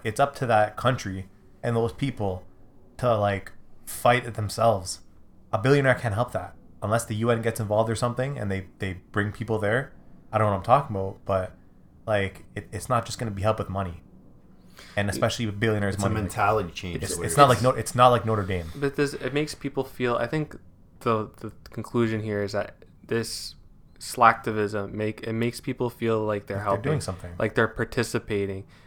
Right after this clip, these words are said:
Speaker 3: It's like, "Oh, I shared this post. It got three retweets.
Speaker 1: Mm-hmm.
Speaker 3: Oh my gosh, I'm,
Speaker 1: Oh,
Speaker 3: I'm
Speaker 1: I, I,
Speaker 3: helping.
Speaker 1: I changed
Speaker 3: I'm
Speaker 1: my,
Speaker 3: helping,"
Speaker 1: I changed my
Speaker 3: you know?
Speaker 1: profile picture to blue for Sudan.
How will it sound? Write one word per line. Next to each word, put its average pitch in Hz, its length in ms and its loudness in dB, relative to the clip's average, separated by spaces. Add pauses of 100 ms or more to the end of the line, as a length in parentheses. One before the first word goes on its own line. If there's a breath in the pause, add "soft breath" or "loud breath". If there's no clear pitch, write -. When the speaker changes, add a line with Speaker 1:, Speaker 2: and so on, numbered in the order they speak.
(120 soft breath)
Speaker 3:
It's - 100 -20
like, - 120 -8
"Oh, 117 260 -6
I 104 60 -4
shared 113 280 -2
this 113 140 -4
post. 120 480 -2
It 104 140 -2
got 101 200 -4
three 117 580 -2
retweets. 110 720 -4
Speaker 1:
Mm-hmm. 113 100 -6
Speaker 3:
Oh 117 140 0
my 107 160 0
gosh, 110 400 0
I'm, 101 140 -6 (320 soft breath)
Speaker 1:
Oh, 113 160 0
Speaker 3:
I'm 120 40 6
Speaker 1:
I, 110 80 10
I, 110 40 8
Speaker 3:
helping. 113 460 8
Speaker 1:
I 110 100 4
changed 117 260 2
Speaker 3:
I'm 196 200 10
Speaker 1:
my, 123 60 0
Speaker 3:
helping," 131 240 10
Speaker 1:
I 117 40 4
changed 110 280 4
my 120 80 6
Speaker 3:
you 110 60 2
know? 113 80 0
Speaker 1:
profile 120 320 6
picture 107 680 -2
to - 80 -8
blue 113 280 -2
for 110 180 -4
Sudan. 101 560 0